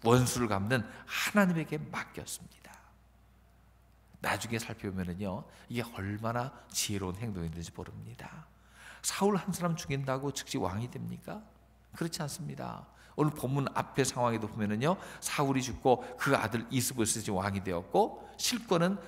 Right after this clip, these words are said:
그의 군장 아브넬에게 있었습니다.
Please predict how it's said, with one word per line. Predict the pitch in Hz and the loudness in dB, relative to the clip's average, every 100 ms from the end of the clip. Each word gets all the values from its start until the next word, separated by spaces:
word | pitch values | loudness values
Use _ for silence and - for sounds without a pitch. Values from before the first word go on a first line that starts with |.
| - | -8
그의 | - 127 123 | 0 0 0
군장 | - 110 104 98 98 - | -2 -4 0 0 -2 -4
아브넬에게 | 107 98 90 85 90 | -2 -2 -4 -6 -6
있었습니다. | 95 - - - - - - | -8 -8 -10 -10 -14 -16 -16